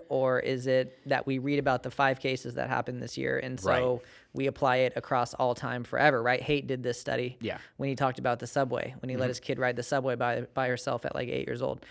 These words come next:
Speaker 2: Mm-hmm.
Speaker 1: Can't do that now. You're gonna get called by C P S and, and
Speaker 2: Right.
Speaker 1: everything else. So how do we allow kids to find their own boundaries?
Speaker 2: Mm-hmm.
Speaker 1: The classic story of we just rode our bikes until the streetlights came home on and we had to be home.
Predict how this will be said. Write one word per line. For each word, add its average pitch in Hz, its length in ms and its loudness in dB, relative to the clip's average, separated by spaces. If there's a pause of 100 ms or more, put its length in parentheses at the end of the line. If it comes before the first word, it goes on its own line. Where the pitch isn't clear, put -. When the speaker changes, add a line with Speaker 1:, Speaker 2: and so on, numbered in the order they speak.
Speaker 2:
Mm-hmm. 104 140 -8
Speaker 1:
Can't 160 200 2
do 165 80 4
that 127 160 4
now. 120 200 -4
You're 123 100 -4
gonna 127 200 -4
get 120 180 -6
called 123 200 -2
by 123 140 -4
C 117 160 -10
P 127 120 -6
S - 220 -6
and, 120 180 -10 (240)
and 131 120 -2
Speaker 2:
Right. 123 80 6
Speaker 1:
everything 127 320 0
else. 123 180 -4
So 143 300 2 (260)
how 160 180 4
do 170 120 4
we 160 140 6
allow 139 360 4
kids 131 440 -4
to 127 280 -4
find 135 480 -4
their 120 160 -2
own 117 160 -4
boundaries? 127 640 0
Speaker 2:
Mm-hmm. 87 120 -6 (200)
Speaker 1:
The - 80 -8
classic 131 400 0
story 131 460 0
of 120 140 0
we 131 100 -2
just 127 200 -2
rode 127 140 2
our 123 100 2
bikes 123 460 0
until 123 300 -4
the 120 80 -8
streetlights 127 440 -2
came 127 160 -6
home 131 300 -4 (220)
on 135 160 2
and 131 120 -4
we 127 60 -2
had 127 60 0
to 127 60 -2
be - 100 -4
home. 131 300 -2